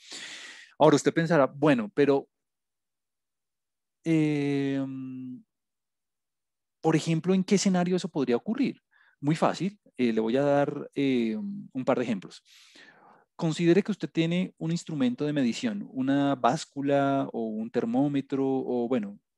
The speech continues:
cualquier instrumento para medir algo. Y resulta que el instrumento no estaba calibrado correctamente. Es decir, eh, tenía, eh, un factor,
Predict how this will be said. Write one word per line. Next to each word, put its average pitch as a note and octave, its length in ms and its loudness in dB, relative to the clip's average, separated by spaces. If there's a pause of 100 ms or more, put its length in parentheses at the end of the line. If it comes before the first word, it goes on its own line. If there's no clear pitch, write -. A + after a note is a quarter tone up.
(160)
cualquier D#3+ 640 2
instrumento C#3+ 560 -2
para C#3+ 160 0
medir A#2 260 0
algo. F#2+ 180 -4 (1160)
Y G#3+ 100 4
resulta F#3+ 520 2
que C#3 320 -2 (1200)
el C#3 120 2
instrumento B2+ 520 0
no D3+ 80 0
estaba D#3 320 2
calibrado A#2+ 560 0
correctamente. - 640 -2 (640)
Es A2 120 0
decir, B2 320 2 (680)
eh, B2 460 2 (500)
tenía, C#3+ 720 2 (140)
eh, D3+ 420 -4
un C#3+ 160 -4
factor, - 840 0